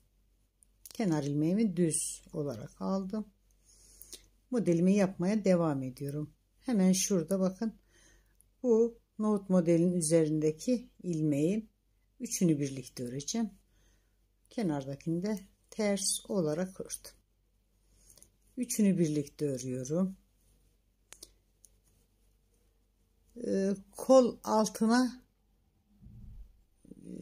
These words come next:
yani buradan artacak ilmekleri modelde yapabilirsiniz. Zor gelirse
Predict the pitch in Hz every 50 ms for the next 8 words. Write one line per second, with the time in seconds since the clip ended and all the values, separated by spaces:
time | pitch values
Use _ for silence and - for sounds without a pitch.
0 | - - - - - _ - 50 50 - - 190 190 185 180 175 170 170 170 165
1 | 165 180 185 185 180 175 190 185 - - 151 170 175 - 185 180 175 165 175 -
2 | - 156 185 170 165 170 165 160 160 156 151 160 165 180 202 226 214 - _ _
3 | _ _ _ _ _ _ _ _ _ _ _ _ - 269 269 247 180 190 165 165
4 | 151 156 143 143 143 143 156 151 143 147 139 151 151 - - - 208 226 233 226
5 | - - - - 185 165 151 165 226 233 220 165 139 156 156 147 147 151 - -
6 | - 220 226